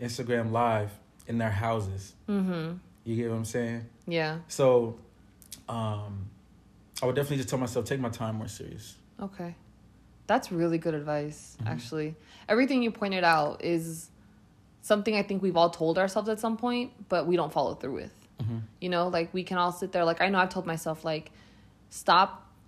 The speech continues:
Speaker 2: saying you're gonna make time because you know you're not gonna make time.
Speaker 1: Mm-hmm.
Speaker 2: Just do it." And, I mean, this is gonna sound stupid, but it's like,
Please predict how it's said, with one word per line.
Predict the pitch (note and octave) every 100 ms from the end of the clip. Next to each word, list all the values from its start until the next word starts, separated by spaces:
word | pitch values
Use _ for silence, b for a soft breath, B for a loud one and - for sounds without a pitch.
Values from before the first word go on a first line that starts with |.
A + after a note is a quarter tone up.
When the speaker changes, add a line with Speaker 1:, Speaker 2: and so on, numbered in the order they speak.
| - -
Speaker 2:
saying | - - G3 A3
you're | G3+
gonna | F#3+
make | E3+ E3
time | - D#3+ D3+ D#3
because | E3+ F3
you | D#3+
know | E3+ E3 F3+
you're | F#3
not | E3+ D3
gonna | - D#3
make | F2 -
time. | - - G2+
Speaker 1:
Mm-hmm. | G#2+ G#2 G2+
Speaker 2:
Just | E3+ F3+ E3 - - E3+ D3
do | F#3+ F#3+
it." | D3+ - - b b b b
And, | F#3 G3 F#3+
I | F3+
mean, | G#3+ A3+
this | A#3+
is | -
gonna | G3+ F#3
sound | E3+
stupid, | E3 F3 D#3+
but | F3+
it's | F#3 F#3+
like, | F3+ D3 -